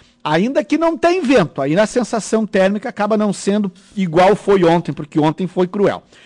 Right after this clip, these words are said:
Nós vamos tratar de um assunto agora que foi anunciado ontem. O presidente Jair Bolsonaro assinou um decreto, eh, prorrogando até trinta e um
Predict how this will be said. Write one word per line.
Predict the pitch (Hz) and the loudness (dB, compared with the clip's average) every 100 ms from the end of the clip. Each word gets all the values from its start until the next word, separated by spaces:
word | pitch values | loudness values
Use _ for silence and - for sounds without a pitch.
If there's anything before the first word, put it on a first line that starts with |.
| - - _ - | -20 -20 _ -4
Nós | 175 240 233 - | 2 4 2 2
vamos | 214 247 214 | 0 0 0
tratar | 208 - 208 | -2 0 0
de | 190 | 0
um | 190 | 0
assunto | 180 - 185 180 | -2 -2 -4 -2
agora | 156 143 175 | 0 2 2
que | - | 0
foi | - | 0
anunciado | 170 160 - - 151 156 - | 0 0 -2 0 0 0 0
ontem. | 151 156 151 139 117 | 2 4 2 -2 -8
O | |
presidente | 131 151 127 165 160 | -4 -4 -2 -2 0
Jair | 151 151 | 0 0
Bolsonaro | 156 147 151 139 160 | -2 -2 -2 0 -2
assinou | 165 151 147 | -2 -2 -2
um | 156 | -2
decreto, | 156 - 147 143 143 233 262 _ _ _ _ _ | -4 -2 0 0 -2 -6 -6 _ _ _ _ _
eh, | 143 - _ 143 | -6 -6 _ -4
prorrogando | - 190 247 240 208 151 202 214 | -2 2 4 4 2 2 2 2
até | 196 208 | 0 0
trinta | 202 - 240 311 262 208 | -2 -2 -2 0 0 2
e | 180 | 2
um | 190 214 | 2 0